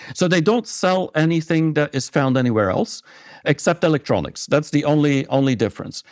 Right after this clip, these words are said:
And there's also no counterfeits. And this is really interesting. How can it be that there's no counterfeits?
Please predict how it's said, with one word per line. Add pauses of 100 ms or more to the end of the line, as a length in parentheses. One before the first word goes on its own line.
(260)
And (140)
there's
also
no
counterfeits.
And
this
is
really
interesting. (380)
How
can
it
be
that
there's
no
counterfeits?